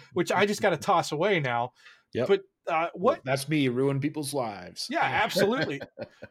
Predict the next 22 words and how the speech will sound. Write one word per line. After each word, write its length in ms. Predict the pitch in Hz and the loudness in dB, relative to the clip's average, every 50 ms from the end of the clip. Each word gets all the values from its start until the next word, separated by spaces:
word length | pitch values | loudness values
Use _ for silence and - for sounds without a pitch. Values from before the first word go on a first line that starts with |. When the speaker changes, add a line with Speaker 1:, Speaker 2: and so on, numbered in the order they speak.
| _ - | _ -12
Speaker 2:
So, 280 | - - - 240 233 214 | -4 2 6 6 6 6
I, 180 | - - 202 - - - - 220 - | 4 0 -4 -4 -6 -14 -16 -14 -8
tr-, 180 | - - 226 277 370 - _ _ 170 - - - _ - - | -4 -4 -4 -4 -6 -10 _ _ -20 -20 -20 -20 _ -2 2
ultimately, 560 | 214 196 196 - 233 196 196 160 156 143 139 | 4 4 4 2 0 -2 -2 -2 0 0 0
the 100 | 139 139 | 0 0
reason 300 | 147 170 165 - 160 139 | 0 0 0 0 0 0
why, 320 | 131 131 131 127 123 135 - - | 2 2 2 0 -2 -6 -6 -6
I 80 | 139 | -6
think 280 | 139 - 214 202 - 208 | -2 -2 -2 -4 -4 -6
the 60 | - | -4
last 240 | 139 123 131 131 - | 0 0 0 0 -2
time 140 | - 131 120 | -4 -6 -6
we 80 | 117 | -6
talked 260 | 107 - 120 117 - 120 | -4 -4 -4 -4 -4 -8
about 160 | 107 104 101 | -12 -12 -12
this 160 | - 104 - | -12 -12 -12
a 20 | |
little 140 | 110 107 107 | -10 -10 -8
bit, 160 | 107 110 104 | -8 -8 -10
you 120 | 113 135 123 | -10 -10 -10
said 340 | - - 143 131 127 120 117 | -6 -4 -2 -2 -2 -4 -4
that 300 | 123 117 110 110 113 | -4 -2 -2 -4 -6